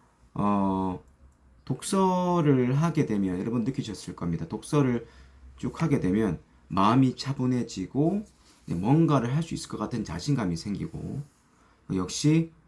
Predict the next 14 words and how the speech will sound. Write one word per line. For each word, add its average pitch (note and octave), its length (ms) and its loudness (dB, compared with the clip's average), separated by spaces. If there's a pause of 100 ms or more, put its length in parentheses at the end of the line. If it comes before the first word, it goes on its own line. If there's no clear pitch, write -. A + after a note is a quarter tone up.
(260)
어, E2 180 -6
달리기도, F#2+ 720 0 (400)
어, F2 380 -6 (800)
뛰다 F#3 320 2
보면, C3+ 500 4 (240)
네, F#2 320 -4 (220)
그 - 180 -12
우울증에 D#3 540 4
가장 A2+ 380 -4
좋은 G#2+ 240 -2
게 A2 100 -2
달리기라고 F2 920 -4 (180)
뇌과학자들이 F#2 760 -2
말하죠. E2+ 640 -2